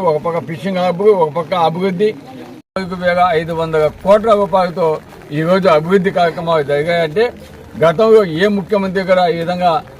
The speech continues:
చేసిన పరిస్థితి లేదు. ఈరోజు ప్రతి ఒక్క అక్క చెల్లెమ్మ కూడా గమనించాల్సింది, ఈరోజు మన పిల్లలు చదువుకుంటున్న స్కూల్స్కి పోతే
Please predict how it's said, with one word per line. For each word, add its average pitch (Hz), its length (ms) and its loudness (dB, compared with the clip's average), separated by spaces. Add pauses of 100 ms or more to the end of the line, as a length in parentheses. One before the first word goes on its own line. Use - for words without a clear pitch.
(200)
చేసిన 180 280 -2 (140)
పరిస్థితి 170 360 -2 (100)
లేదు. 190 180 2 (520)
ఈరోజు 240 300 6 (580)
ప్రతి 202 260 2 (100)
ఒక్క 202 160 0 (160)
అక్క 180 200 -4
చెల్లెమ్మ 226 340 4
కూడా 202 120 2 (100)
గమనించాల్సింది, 185 1120 -2 (580)
ఈరోజు 214 320 6 (100)
మన 190 100 0 (120)
పిల్లలు 226 340 8
చదువుకుంటున్న 190 540 -2 (500)
స్కూల్స్కి 240 460 -2 (100)
పోతే 202 220 2